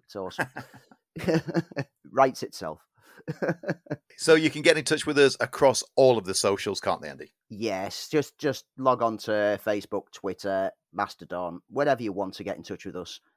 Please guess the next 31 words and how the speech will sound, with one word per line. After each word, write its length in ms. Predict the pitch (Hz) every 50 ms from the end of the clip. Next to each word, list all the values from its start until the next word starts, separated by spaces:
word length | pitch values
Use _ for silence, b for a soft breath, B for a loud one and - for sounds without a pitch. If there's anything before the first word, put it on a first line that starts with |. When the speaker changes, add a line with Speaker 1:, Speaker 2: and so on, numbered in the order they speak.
| _ _ _ -
Speaker 1:
and, 320 | 82 87 90 92 92 92 98
uh, 260 | 98 98 98 98 - - _ _
let 140 | - 101 101
us 160 | 110 104 -
know. 200 | 113 107 127 120 b b b b b -
Also, 480 | 117 127 123 117 - - 123 113 117
if 120 | 117 117 -
you 220 | 120 117 117 113 113
listen 260 | 127 123 - 117 107
to 100 | - 107
us 80 | 95 110
on 80 | 98
Spotify, 640 | 101 - - 110 101 - 104 - - 90 90 90 92
I 60 | 92
do 160 | 82 101 95
post 240 | 92 - 101 95 -
the 60 | -
questions 520 | - - 98 90 - - - 87 87 85 - -
via 280 | 98 - 95 92 87 90
Spotify, 600 | - - - 98 - - 87 - 98 95 98 95
so 100 | - -
you 100 | 90 85
can 180 | - 98 95 85
reply, 400 | 92 - - - 107 101 101 101 - -
reply 300 | 104 110 - 123 113 113
to 120 | - -
me 120 | 110 120
via 260 | 110 - 110 120 117 107
there. 240 | 110 120 143 147 - _ _ _ _ _
Speaker 2:
Fantastic. 640 | - 90 87 - - - 71 - - - - - _ _ _ _ _ _ _ _ _
So 320 | - 190 180 147 101 -